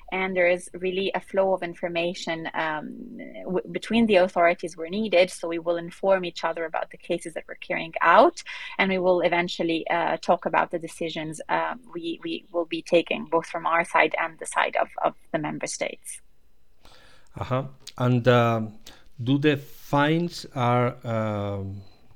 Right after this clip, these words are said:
Speaker 2: how do I say it, are established, uh, the fines in proportion of the whatever is, uh, inve-, being investigated,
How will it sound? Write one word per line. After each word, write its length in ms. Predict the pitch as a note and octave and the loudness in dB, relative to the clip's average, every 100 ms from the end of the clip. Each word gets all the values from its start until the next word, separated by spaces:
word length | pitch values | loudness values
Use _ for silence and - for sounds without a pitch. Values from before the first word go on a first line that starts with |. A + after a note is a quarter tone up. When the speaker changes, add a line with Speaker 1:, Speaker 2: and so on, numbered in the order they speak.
| - - - - - - | -20 -20 -20 -20 -20 -16
Speaker 2:
how 180 | - B2 | -8 -6
do 400 | A2 A#2 A2+ A2 - | -4 -2 -2 -6 -8
I 160 | G#2+ G#2 | -8 -8
say 340 | - A#2+ A#2 | -6 -4 -2
it, 160 | A2+ - | -4 -8
are 380 | A#2+ A#2 B2 B2+ B2 - - - - _ - | -8 -2 0 -2 -4 -16 -20 -20 -20 _ -12
established, 760 | - - C#3 D3 F3+ A3+ - - - | -10 -2 2 4 4 2 -4 -8 -2
uh, 300 | C3 B2 A2+ - - - - | 2 2 0 -6 -20 -16 -4
the 180 | A#2 | -4
fines 560 | A#2+ - C3 C#3 C#3 C3+ | -2 0 2 2 0 -2
in 280 | B2+ B2 B2 | -4 -4 -2
proportion 720 | B2 - C3 C#3 C#3 C3+ C3 | -2 2 2 2 0 0 2
of 160 | B2 A#2 | 0 0
the 500 | A#2+ A#2 A2+ A2+ A2 | 0 2 0 -4 -4
whatever 480 | A#2 A2+ A2+ A2+ A#2 | -4 -2 -2 -4 -2
is, 380 | A#2 A2 - - | -4 -6 -10 -12
uh, 60 | B2 | -10
inve-, 480 | A2+ - A#2 B2+ B2 | -8 -4 -2 0 4
being 260 | C3 B2+ | 4 4
investigated, 720 | B2 A#2 - B2 C#3 F3+ G#3 | 2 0 -2 -2 0 -2 -6